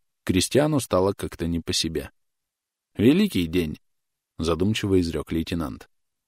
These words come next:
«День, которому суждено навечно остаться в истории. Пройдут годы, а мы будем оглядываться на этот день и говорить: 'Мы были там, на заре новой эры.'»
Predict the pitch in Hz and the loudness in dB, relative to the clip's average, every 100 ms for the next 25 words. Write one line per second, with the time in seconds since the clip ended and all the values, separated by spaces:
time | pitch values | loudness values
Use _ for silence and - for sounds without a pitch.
0 | _ _ _ - 95 156 185 143 127 139 | _ _ _ -2 6 6 8 6 8 10
1 | 139 127 131 107 117 127 117 117 139 - | 8 10 8 8 8 8 8 6 6 4
2 | 113 107 104 98 101 101 107 110 87 69 | 4 4 2 2 2 2 2 0 0 -2
3 | 62 _ _ _ _ _ _ 101 98 95 | -8 _ _ _ _ _ _ 6 8 8
4 | 90 92 139 104 95 95 101 98 101 131 | 4 6 8 8 6 4 4 4 6 6
5 | 175 110 - 92 92 92 92 90 92 101 | 6 4 2 2 2 2 0 0 6 8
6 | 101 98 - - _ _ _ _ _ _ | 8 6 2 -10 _ _ _ _ _ _
7 | - 104 131 117 139 113 98 - 110 73 | 0 4 6 6 6 8 6 4 4 0
8 | - _ _ _ 107 120 120 113 139 131 | -10 _ _ _ 6 8 10 10 8 8
9 | 110 107 107 107 135 98 - | 6 6 4 4 0 0 -4